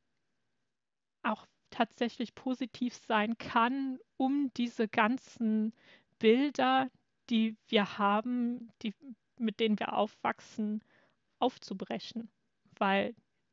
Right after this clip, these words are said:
daran dann sichtbar wird, okay, irgendwie funktionieren diese Bilder nicht, weil offensichtlich stimmen sie ja nicht. Das passt ja nicht zusammen. Und dass es an der Stelle dann tatsächlich auch etwas,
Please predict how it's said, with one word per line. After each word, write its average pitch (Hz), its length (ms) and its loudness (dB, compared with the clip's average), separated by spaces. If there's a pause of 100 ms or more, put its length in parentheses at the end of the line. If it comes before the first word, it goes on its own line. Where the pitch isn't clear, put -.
(120)
daran 233 340 6
dann 220 160 -2
sichtbar 226 500 -4
wird, - 260 -4 (880)
okay, 220 260 0
irgendwie 226 380 0
funktionieren 262 760 0
diese 196 260 -4
Bilder 196 320 -2
nicht, 202 320 -8
weil 202 300 4
offensichtlich - 680 -4
stimmen 285 320 0
sie 190 140 -2
ja 196 120 2
nicht. 196 380 -8 (460)
Das - 140 -12
passt - 340 -4
ja 214 160 0 (200)
nicht - 180 -12
zusammen. 208 480 -4 (800)
Und 202 400 -4 (480)
dass 202 160 -2
es - 120 -20
an 208 160 0
der 220 120 -2
Stelle 226 340 -4
dann 220 160 -6
tatsächlich - 640 -10
auch 208 140 -6
etwas, - 520 -6